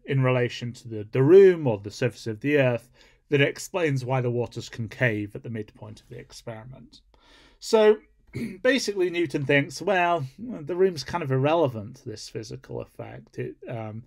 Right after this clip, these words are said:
the room shouldn't really make a difference, and nor should the surface of the earth. Um, so, I mean, that's one way maybe Newton,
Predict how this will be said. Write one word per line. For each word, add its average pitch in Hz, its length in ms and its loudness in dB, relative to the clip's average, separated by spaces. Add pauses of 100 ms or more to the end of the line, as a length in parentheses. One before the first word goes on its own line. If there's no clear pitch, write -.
(240)
the 135 80 0
room 147 280 4
shouldn't 127 300 -4
really 113 200 -6
make 107 240 -12
a 110 40 -14
difference, 107 580 -14
and 123 160 -4
nor 120 240 -2
should 107 460 -12
the 113 100 -12
surface - 420 -12
of 110 160 -14
the 127 160 0
earth. 123 320 -8 (720)
Um, 156 420 -2 (1040)
so, 202 320 6
I 175 60 0
mean, 170 140 -2
that's 170 260 -2
one 147 280 0
way 123 380 0
maybe 117 680 -6
Newton, 120 560 -6